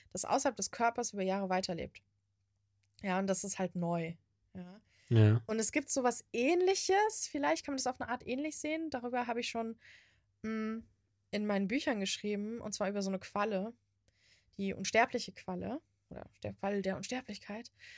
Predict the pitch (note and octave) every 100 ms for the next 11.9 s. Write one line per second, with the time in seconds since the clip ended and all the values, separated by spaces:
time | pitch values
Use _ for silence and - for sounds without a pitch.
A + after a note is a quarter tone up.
0 | - _ _ F#3+ F#3 F#3+ B3 B3+ A#3 -
1 | G3+ - G#3+ A#3 F#3 D3+ E3 F3 _ _
2 | F#3 F3+ G#3 G3+ G3 - - - C4 D#4
3 | C4 - G#3+ G3 A3+ G#3 - - F#3 A3
4 | G#3 G3+ F#3 G#3 G#3+ - A#3 B3 G#3+ G#3+
5 | F#3 A3+ D#4 - F3 F3 F3 F3 F3 -
6 | - F3 F3 G3 B3+ _ _ - _ _
7 | _ G3+ G3+ G3+ - G3 A3 B3+ D4 A#3+
8 | - G#3+ G3 G3+ G#3+ G3 F#3+ - F3+ E3+
9 | F3+ - - - - - A3 C4 _ _
10 | - - G3 G#3+ - A3 - G3 G3 G#3
11 | G3+ G3 - G3 F#3 - G#3+ C#4 C#4+